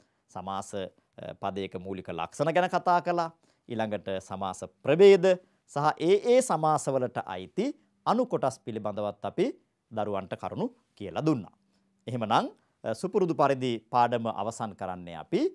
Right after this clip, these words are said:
මේ ඉගෙනගත්ත කරුණු වලින් ඔබ ඔබේ දැනුම නැවත විමසා බැලීම සඳහා ඔබට ප්‍රශ්න කීපයක් ඉදිරිපත් කරමි.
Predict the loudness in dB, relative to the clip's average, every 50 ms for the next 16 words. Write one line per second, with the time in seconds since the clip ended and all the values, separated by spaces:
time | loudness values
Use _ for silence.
0 | -6 _ _ _ -4 -4 -4 -4 0 6 6 8 8 8 8 6 6 6 2 _
1 | -4 -4 0 0 0 2 2 0 0 2 2 2 2 0 0 -2 -6 -10 _ _
2 | _ _ _ _ _ -6 4 8 8 10 10 8 8 4 2 -6 _ _ _ -4
3 | 0 0 2 4 4 2 0 -4 _ _ _ _ -10 -2 4 6 6 6 6 2
4 | 2 2 4 4 4 4 2 0 -4 -2 -2 -2 2 6 6 6 8 8 6 4
5 | 4 0 -2 -4 -6 -6 -6 -6 -6 -6 -6 -6 -6 -6 -6 -8 -4 -2 0 0
6 | 0 -2 -6 _ _ _ _ _ -6 -6 -6 -4 -6 -10 -10 -8 -10 -12 -8 -4
7 | -4 -4 -4 -4 -10 -12 -10 -10 -14 -12 _ -12 -12 -12 _ _ 0 2 4 4
8 | 4 2